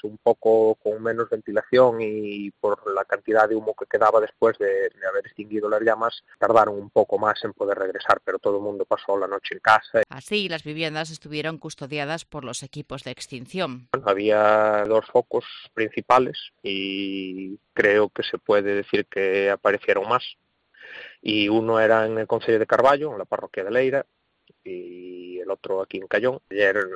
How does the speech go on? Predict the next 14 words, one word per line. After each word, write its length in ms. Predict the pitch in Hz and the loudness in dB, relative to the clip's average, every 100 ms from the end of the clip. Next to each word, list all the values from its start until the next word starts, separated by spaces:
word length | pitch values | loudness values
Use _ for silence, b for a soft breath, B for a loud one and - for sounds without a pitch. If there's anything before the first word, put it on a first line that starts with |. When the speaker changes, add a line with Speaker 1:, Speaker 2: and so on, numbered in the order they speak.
| 90 87 | -10 -6
Speaker 1:
las 140 | 92 | -6
condiciones 520 | - 95 98 - 104 101 | -4 -6 -4 -4 -4 -6
meteorológicas 800 | 98 95 92 98 - - 104 - | -8 -4 0 0 -2 -2 -2 0
eran 180 | 98 95 | 0 0
un 140 | 95 | -4
poco 500 | _ 98 - 90 87 | _ -6 -4 -6 -6
excepcionales, 760 | 90 - - 95 113 117 117 - | -6 -10 -10 -2 4 4 4 0
estaba 320 | 113 101 95 | -2 0 0
todo 260 | - 104 98 | -2 -2 -4
muy 180 | 92 90 | -8 -8
seco, 580 | - 123 - 120 120 107 | -2 -2 2 4 6 4
o 440 | 98 95 95 92 | 2 0 -2 -2
había 240 | 95 98 | -4 -6
una 640 | 92 90 92 90 90 90 | -10 -14 _ _ _ _